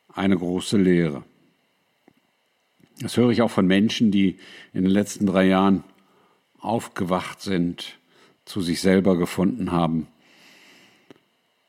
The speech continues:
Aber wenn sie diese Frage beantworten müssen, dann scheuen viele von diesen Menschen immer noch davor zurück zu sagen,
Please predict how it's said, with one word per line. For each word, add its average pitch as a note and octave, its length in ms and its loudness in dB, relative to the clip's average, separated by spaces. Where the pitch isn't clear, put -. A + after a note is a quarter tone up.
Aber G2+ 180 2
wenn C3 160 6
sie C3 140 4
diese F#3 320 4
Frage C3 640 0
beantworten G2+ 720 0
müssen, G2 420 -4
dann A2 140 0
scheuen E3+ 340 4
viele E3 320 0
von B2+ 160 2
diesen G#2+ 280 4
Menschen G#2 340 4
immer A2 220 2
noch A#2+ 180 0
davor A2 320 -2
zurück G2 400 -6
zu G2+ 120 -4
sagen, F2 400 0